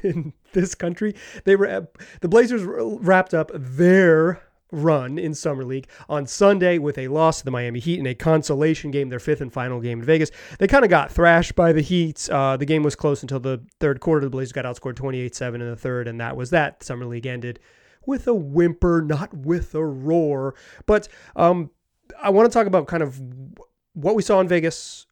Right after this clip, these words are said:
what that means for the future, where the roster stands, and then I wanna talk about some moments I enjoyed from Vegas because,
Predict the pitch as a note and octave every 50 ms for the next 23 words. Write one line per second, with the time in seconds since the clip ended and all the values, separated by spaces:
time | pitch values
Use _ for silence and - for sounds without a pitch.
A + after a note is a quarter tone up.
0 | - - D3+ C#3 C3 C3 E3 F3 E3 F3+ F3 E3+ E3+ E3+ E3+ E3 D3 - - -
1 | D3+ D3 C#3 C3 - - - G#3 A3 F3+ - E3+ D#3+ D#3+ D#3+ D3 B2+ C#3 D#3 F3
2 | F#3+ F#3 E3+ D3+ D#3 E3+ F3 F3+ F#3+ F#3 - - - F3 D#3 - - - E3 D#3
3 | D3+ D3 D3 D3 C#3 C#3 C#3+ C#3 C3+ C3 B2+ B2 B2+ B2+ A#2+ A2+ - - B2 A2+
4 | B2 A#2 A2 - - A#2+ B2 B2+ C3 C3 C3+ B2+ - - C#3 A#2+ A#2+ A#2 A#2 A#2
5 | A#2 B2 C3 C#3 C3+ C3 C#3+ C#3 C#3 C3+ - - D#3+ E3 E3+ E3+ C#3+ C#3+ D3 D3
6 | D#3+ D#3+ B3 C4+ - - - G#3 - G#3 G3+